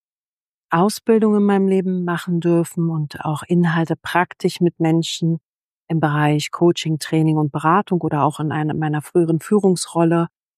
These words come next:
Projektleiterrollen et cetera ausüben dürfen. Und das eine ist, dass wir glauben, wenn wir zum Beispiel das Rad des Lebens ist so eine Methode,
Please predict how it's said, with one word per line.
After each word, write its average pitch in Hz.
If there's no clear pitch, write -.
Projektleiterrollen 160
et -
cetera 160
ausüben 208
dürfen. 202
Und 170
das 165
eine 196
ist, -
dass 175
wir 165
glauben, 170
wenn 160
wir 151
zum 160
Beispiel 156
das 151
Rad 151
des 156
Lebens 190
ist -
so 160
eine 165
Methode, 196